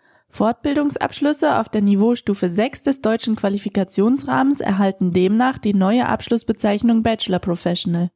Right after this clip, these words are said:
Fortbildungsabschlüsse auf Stufe sieben erhalten die neue Abschlussbezeichnung Master Professional.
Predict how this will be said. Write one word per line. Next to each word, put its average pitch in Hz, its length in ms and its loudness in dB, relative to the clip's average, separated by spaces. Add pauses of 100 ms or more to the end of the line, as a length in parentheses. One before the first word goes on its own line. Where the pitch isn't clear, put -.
(560)
Fortbildungsabschlüsse 233 1160 -2
auf 196 140 -2
Stufe 185 340 -2
sieben 190 360 0
erhalten 254 500 0
die 254 120 4
neue 247 300 2
Abschlussbezeichnung 240 1000 0
Master 196 340 0
Professional. 170 720 -4